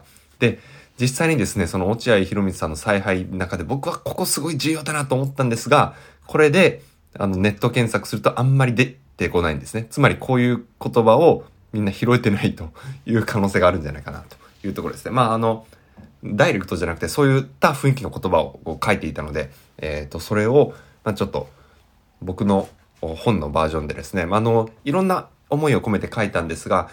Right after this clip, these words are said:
やっぱりこう手厚く紹介できる部分となかなか、えー、紙面上の深くは入れない部分があるので、そのポイントをですね、えー、三つ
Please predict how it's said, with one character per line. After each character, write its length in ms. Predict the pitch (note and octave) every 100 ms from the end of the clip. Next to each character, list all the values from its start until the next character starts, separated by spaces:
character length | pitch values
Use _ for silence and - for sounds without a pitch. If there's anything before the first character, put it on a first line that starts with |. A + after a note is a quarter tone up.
| -
や 120 | -
っ 40 | C#3
ぱ 80 | F3+
り 80 |
こ 120 | A2 G2+
う 20 |
手 140 | -
厚 240 | E3 F#3+ -
く 240 | D#3 C3+ G#2 B2
紹 180 | B2 C#3
介 140 | B2
で 100 | A#2+
き 80 | C3
る 80 | A2+
部 140 | G#2+
分 160 | G#2 G2+
と 80 |
な 120 | A2 C#3
か 80 |
な 140 | E3+ D#3
か、 240 | D3+ C#3 -
え 300 | G#2 G2+ F#2+
ー、 160 | F#2+ -
紙 180 | A#2+
面 80 | A#2
上 260 | G#2+ A2+ A#2 - - _ -
の 140 | F#2
深 240 | F2+ - C3+
く 80 |
は 160 | F#2 C#2+
入 200 | - A#2
れ 80 | A2+
な 100 | F#2+
い 40 |
部 120 | D#2+ D#2+
分 140 | D#2
が 80 | D2+
あ 20 |
る 80 | D2+
の 80 | D2+
で、 140 | D#2
そ 120 | -
の 220 | G3 - -
ポ 140 | - C#3+
イ 20 |
ン 60 |
ト 100 | C3+
を 60 | B2
で 80 | F#2+
す 80 | -
ね、 160 | D2 - - -
え 140 | - D2+
ー、 20 |
三 220 | F2 A#2+
つ 260 | - C3